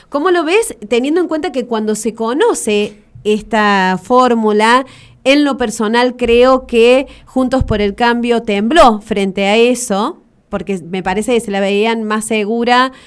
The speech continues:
con Guado de Pedro y Juan Mansur que ahora con la posibilidad de Massa Rossi.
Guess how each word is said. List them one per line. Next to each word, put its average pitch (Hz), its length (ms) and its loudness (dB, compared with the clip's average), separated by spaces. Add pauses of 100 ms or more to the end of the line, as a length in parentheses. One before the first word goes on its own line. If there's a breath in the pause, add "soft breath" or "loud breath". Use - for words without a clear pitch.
(220 loud breath)
con 233 600 2
Guado 226 260 2
de 214 140 2
Pedro 226 720 2
y 185 360 -4
Juan 220 200 -2
Mansur 240 600 -2
que 214 200 -4
ahora 214 440 0
con 180 420 -4
la 180 120 -4
posibilidad 196 600 0
de 208 100 0
Massa 202 580 -2
Rossi. 262 600 -2